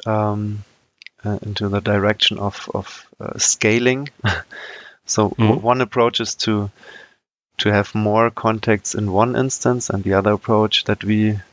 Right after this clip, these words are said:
Speaker 1: um, follow here with Magestro is just adding more instances. So this is always a, a good, a good approach when you have kind of a multi-tenant, uh, structure. For example, if you have
Speaker 2: Yeah.
Speaker 1: multiple brands,
Speaker 2: Yeah.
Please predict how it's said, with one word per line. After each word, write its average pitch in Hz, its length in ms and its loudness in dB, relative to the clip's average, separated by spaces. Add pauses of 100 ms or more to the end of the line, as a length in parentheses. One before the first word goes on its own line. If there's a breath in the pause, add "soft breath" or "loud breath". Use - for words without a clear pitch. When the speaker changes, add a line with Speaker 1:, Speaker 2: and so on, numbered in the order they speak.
(140)
Speaker 1:
um, 101 680 -2
follow 107 240 2
here 107 320 0
with 104 160 -2
Magestro 107 520 2
is - 160 -2 (800 loud breath)
just - 380 0 (640)
adding 117 320 0
more 110 320 0
instances. 139 680 -2 (1040)
So - 220 -2
this 107 160 0
is 117 160 0
always 113 560 0
a, - 280 -2
a - 20 0
good, 120 300 0
a - 20 -6
good 117 180 2
approach 120 500 0
when 107 160 -2
you 104 120 0
have 101 420 -2 (360)
kind 104 200 0
of 101 100 -4
a 107 200 -2
multi-tenant, 117 1040 0 (160)
uh, 107 320 0
structure. 120 560 2
For 101 180 -4
example, 101 320 -4
if - 160 -6
you 107 60 4
have 101 160 0
Speaker 2:
Yeah. 101 40 -2
Speaker 1:
multiple 107 380 4
brands, 110 640 2
Speaker 2:
Yeah. - 80 -18